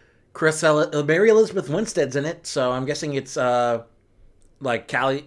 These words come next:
California, something like that. Some, you know, s-, very independent sort of production. Um, yeah, U S A.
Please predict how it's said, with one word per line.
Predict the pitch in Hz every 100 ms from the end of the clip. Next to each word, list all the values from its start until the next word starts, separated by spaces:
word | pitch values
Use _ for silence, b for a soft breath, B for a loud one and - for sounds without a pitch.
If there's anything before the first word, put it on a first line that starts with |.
| -
California, | 143 123 143 139 139
something | 135 139
like | 139
that. | 143 139 135
Some, | 135 135
you | 135
know, | 120
s-, | 113 -
very | 127 139 135 135 -
independent | 131 123 135 127 131
sort | 143 143
of |
production. | - 127 123 - 143 131 b b b b b b b -
Um, | 120 123 123 127 120 - _ _ _ _ _ _ _ _ _ _ _ _ _ _ _ _ _
yeah, | - 143
U | 127 143
S | 139
A. | 143 135 139 143